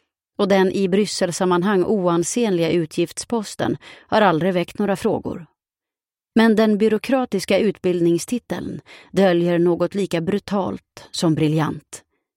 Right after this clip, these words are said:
Noll sju står för det årtal då de tio kvinnorna i tjugoårsåldern,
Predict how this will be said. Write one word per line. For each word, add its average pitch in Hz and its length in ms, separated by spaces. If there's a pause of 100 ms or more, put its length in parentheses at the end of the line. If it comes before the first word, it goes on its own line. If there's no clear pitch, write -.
(300)
Noll 247 260
sju 254 300
står 220 240
för 208 140
det 165 200
årtal 165 600 (300)
då 185 100
de 165 260
tio 175 360
kvinnorna 160 540
i - 80
tjugoårsåldern, 165 1040